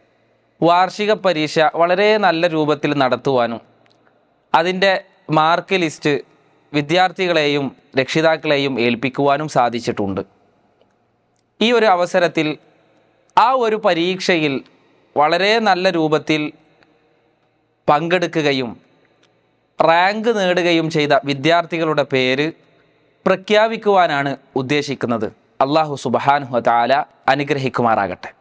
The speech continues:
ആദ്യമായി എൽ കെ ജി ക്ലാസ്സിൽ നിന്നും ഏഴ് വിദ്യാർത്ഥികൾ എല്ലാ വിഷയങ്ങളിലും മുഴുവൻ മാർക്ക് കരസ്ഥമാക്കിക്കൊണ്ട് മദ്രസക്ക് അഭിമാനമായി തീർന്നിരിക്കുകയാണ്. ആ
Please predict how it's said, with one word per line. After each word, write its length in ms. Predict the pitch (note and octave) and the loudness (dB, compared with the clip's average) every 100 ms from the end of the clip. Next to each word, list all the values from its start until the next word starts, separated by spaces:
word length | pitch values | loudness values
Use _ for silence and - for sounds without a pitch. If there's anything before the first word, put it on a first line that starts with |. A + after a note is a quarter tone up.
| _ _ - | _ _ 2
ആദ്യമായി 720 | F3 F#3+ F#3+ G#3+ F3 D3+ A2+ - _ _ _ _ _ _ G3 | 2 2 -2 -2 -2 -2 -4 -12 _ _ _ _ _ _ 0
എൽ 100 | A3 G3 B3 | 0 0 0
കെ 100 | B3 A#3+ | 0 0
ജി 80 | A#3+ | 0
ക്ലാസ്സിൽ 400 | A3 F3+ F3 F#3 D#3+ | 2 2 2 -2 -2
നിന്നും 260 | C#3+ C#3 B2+ _ _ _ _ _ _ F3+ G3+ A3 | 0 -2 -4 _ _ _ _ _ _ 2 4 4
ഏഴ് 220 | B3 C4 | 2 2
വിദ്യാർത്ഥികൾ 720 | A3+ D#3+ - F3+ D#3+ D3+ D3 C#3+ - _ _ _ _ _ _ _ _ _ - | -2 2 2 2 0 0 0 -2 -8 _ _ _ _ _ _ _ _ _ 0
എല്ലാ 320 | F3+ G3 A3 B3 | 0 2 2 2
വിഷയങ്ങളിലും 680 | B3 G#3+ G3 F#3 F3+ F3 F3+ F#3 - E3+ | 0 -2 0 2 0 0 0 -4 -4 0
മുഴുവൻ 500 | F3+ G3+ A#3+ B3+ C4+ B3 - D#3 | 2 2 2 2 0 -4 -4 0
മാർക്ക് 440 | E3 E3 E3 F3 F#3 F#3 | 2 2 -2 -2 -2 0
കരസ്ഥമാക്കിക്കൊണ്ട് 960 | C#3+ D3 - F3 D3+ C#3 C#3 C#3 B2+ A#2+ - _ C3 | 0 -2 -2 0 0 -2 -2 -2 -2 -4 -8 _ -2
മദ്രസക്ക് 560 | C3+ D#3+ E3 E3+ D#3+ F3 | 0 0 -2 -2 0 0
അഭിമാനമായി 640 | C#3 C#3+ D#3+ E3+ D#3 C#3+ C3+ _ - | 0 0 2 2 2 0 -4 _ -4
തീർന്നിരിക്കുകയാണ്. 800 | C3 B2+ C3 B2 A#2+ A#2 G2 E2+ _ _ _ | -2 0 -2 -2 0 2 0 -4 _ _ _
ആ 40 | _ | _